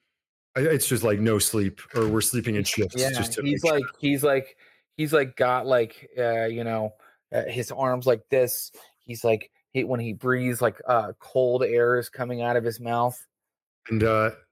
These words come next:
Speaker 1: if this is the last scene, um, it's like, "Hey, just see if you can, see if you can rest. I'll, I'll take, I got it. I got it."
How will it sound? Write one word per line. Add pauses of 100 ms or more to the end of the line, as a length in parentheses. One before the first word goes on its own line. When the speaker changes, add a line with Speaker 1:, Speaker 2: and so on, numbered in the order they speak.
(120)
Speaker 1:
if
this
is
the
last
scene, (180)
um,
it's
like, (420)
"Hey, (120)
just
see
if
you
can,
see
if
you
can
rest.
I'll, (100)
I'll
take, (600)
I
got
it. (240)
I
got
it."